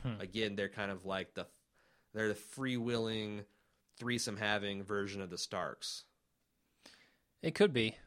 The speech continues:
Speaker 1: Um, I don't know. I really don't know how to read Dorne 'cause I,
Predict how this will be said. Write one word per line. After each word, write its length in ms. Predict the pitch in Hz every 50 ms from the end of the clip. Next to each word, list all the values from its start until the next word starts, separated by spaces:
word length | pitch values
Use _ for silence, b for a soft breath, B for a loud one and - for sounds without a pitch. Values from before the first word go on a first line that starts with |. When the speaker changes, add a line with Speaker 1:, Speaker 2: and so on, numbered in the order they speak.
| - _ -
Speaker 1:
Um, 600 | - 139 120 123 123 123 120 120 120 117 117 113 - - _ _ _ _ _ _ -
I 120 | 139 151
don't 120 | 165 170 175
know. 240 | 170 147 117 131 139
I 120 | 135 131
really 260 | 131 131 151 170 170
don't 120 | 156 151 147
know 60 | 143
how 100 | 127 131
to 60 | 123
read 220 | 117 120 123 120 117
Dorne 240 | 123 120 117 113 113
'cause 140 | - - 127
I, 80 | 120